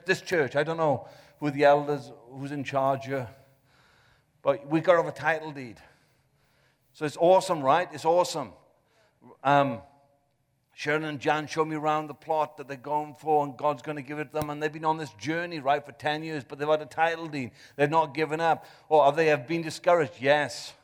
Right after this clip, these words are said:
Have they had naysayers? Yes. Have there been moments you go, "Oh my gosh, is this ever gonna?" Yes.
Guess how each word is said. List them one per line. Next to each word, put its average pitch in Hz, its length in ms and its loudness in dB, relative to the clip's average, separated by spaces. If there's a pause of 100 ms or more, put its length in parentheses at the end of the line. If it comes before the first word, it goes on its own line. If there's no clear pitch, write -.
(840)
Have 147 120 2
they 170 100 6
had 160 180 6
naysayers? 160 760 -2
Yes. 143 640 -2 (720)
Have 156 140 -2
there 175 80 -2
been 175 200 -2
moments 170 440 2
you 123 60 -16
go, 156 260 0
"Oh 165 60 -16
my 143 240 -8 (160)
gosh, 160 280 -8
is 135 80 -20
this 147 200 -12
ever 151 240 0
gonna?" 151 160 -16 (120)
Yes. 156 720 0